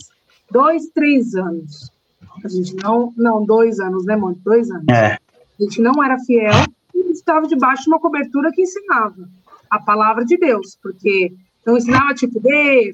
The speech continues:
Speaker 1: faça, não, ensina a palavra de Deus. Tá escrito assim, assim, assim. Aí fica a seu critério, você escolheu o que você quer viver. Esse é o problema da nossa,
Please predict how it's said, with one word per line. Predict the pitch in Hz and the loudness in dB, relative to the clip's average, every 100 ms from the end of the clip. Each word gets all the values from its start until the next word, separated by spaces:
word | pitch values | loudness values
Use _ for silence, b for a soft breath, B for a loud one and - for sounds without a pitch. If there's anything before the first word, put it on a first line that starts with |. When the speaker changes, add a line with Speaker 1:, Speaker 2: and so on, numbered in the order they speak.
| - | -6
Speaker 1:
faça, | 277 285 262 233 - 202 | -4 -2 -2 -4 -6 -2
não, | 220 202 160 160 | 0 0 -4 -12
ensina | 190 - 240 | -10 -4 -2
a | 240 | 0
palavra | 233 214 240 311 | 0 0 0 -2
de | 311 | -2
Deus. | 247 160 - _ _ _ | -2 -4 -6 _ _ _
Tá | - | -4
escrito | 214 214 247 | -2 -2 -2
assim, | 240 269 | -2 0
assim, | 320 311 330 | 0 0 -2
assim. | 339 - 202 160 _ _ _ _ _ _ _ | -2 -4 -8 -8 _ _ _ _ _ _ _
Aí | - 247 254 | -2 0 0
fica | 285 277 | -2 -2
a | |
seu | 302 | -2
critério, | 311 339 359 349 | -4 -2 -2 0
você | 302 247 247 | -2 -2 -2
escolheu | 240 311 277 277 | -2 -2 0 0
o | |
que | 269 | -2
você | 285 339 359 | -6 -6 -2
quer | 359 | -2
viver. | 370 370 370 233 _ _ _ _ _ _ - - - | -2 -2 -4 -6 _ _ _ _ _ _ -20 -8 -2
Esse | 269 285 | 0 0
é | |
o | 311 | 0
problema | 294 269 269 269 | 2 2 2 0
da | |
nossa, | 247 247 240 | 2 0 0